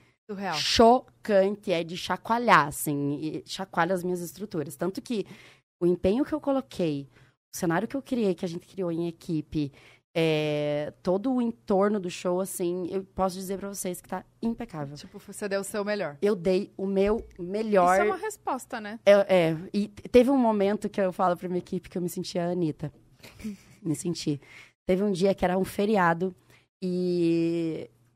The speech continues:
Speaker 2: eu não quero dar muito spoiler, mas o meu cenário, ele exige muita coisa técnica. E daí eu estava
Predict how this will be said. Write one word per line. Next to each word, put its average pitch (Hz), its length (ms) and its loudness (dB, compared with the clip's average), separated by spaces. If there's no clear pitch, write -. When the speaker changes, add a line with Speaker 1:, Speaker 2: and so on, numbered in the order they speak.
Speaker 2:
eu 180 80 2
não 190 80 2
quero 185 160 2
dar 170 100 4
muito 175 180 -2
spoiler, 180 420 2
mas 165 440 -2
o 180 80 -6
meu 185 160 0
cenário, 185 580 -2
ele 180 200 -4
exige 180 420 -4
muita 214 360 0
coisa 160 440 -2
técnica. 160 640 -4
E 202 60 -2
daí 190 260 6
eu 226 160 6
estava 196 640 2